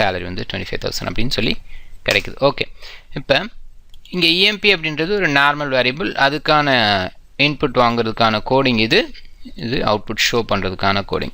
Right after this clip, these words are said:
இதே நான் ஒரு பாயிண்டர் வேரியபிள் எப்படி டிக்ளேர் பண்றதுன்னா,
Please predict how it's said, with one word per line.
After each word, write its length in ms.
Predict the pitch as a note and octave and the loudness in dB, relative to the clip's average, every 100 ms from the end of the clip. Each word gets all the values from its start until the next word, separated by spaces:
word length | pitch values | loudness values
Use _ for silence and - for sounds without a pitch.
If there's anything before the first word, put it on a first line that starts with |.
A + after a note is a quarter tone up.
| - | -2
இதே 120 | F#3+ F3+ | 2 4
நான் 120 | C#3 C3 | 4 2
ஒரு 120 | E3 A2 F2+ - - D3 | 2 2 0 -8 0 4
பாயிண்டர் 360 | D#3+ F3+ D#3 | 6 4 4
வேரியபிள் 320 | A#2 A2 B2 G#2+ | 4 2 0 -4
எப்படி 160 | G2+ G2 | -2 -4
டிக்ளேர் 280 | - G2 F2 | -2 -2 -2
பண்றதுன்னா, 340 | F2+ F2+ B2+ | -2 0 0